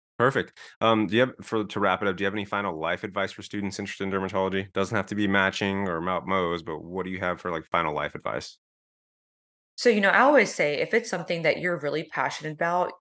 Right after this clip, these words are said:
Speaker 2: you, you should definitely do it, even if you don't match the first time or even the second time.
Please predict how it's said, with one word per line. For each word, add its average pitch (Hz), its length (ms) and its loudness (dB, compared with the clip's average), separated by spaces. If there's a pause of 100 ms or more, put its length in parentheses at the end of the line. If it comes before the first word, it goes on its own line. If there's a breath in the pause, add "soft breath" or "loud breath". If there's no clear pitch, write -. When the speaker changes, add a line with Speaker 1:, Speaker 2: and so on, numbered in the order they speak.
(120)
Speaker 2:
you, 151 160 -12 (100)
you 156 120 -10
should 165 180 -8
definitely 147 380 -2
do 139 140 -8
it, 139 120 -8
even 180 220 -4
if 180 160 -4
you 175 40 -6
don't 170 220 0
match 156 240 -2
the - 140 -18
first 196 320 -2
time 180 280 0
or 175 180 -2
even 208 200 -4
the 196 80 -4
second 156 360 -2
time. 170 400 -8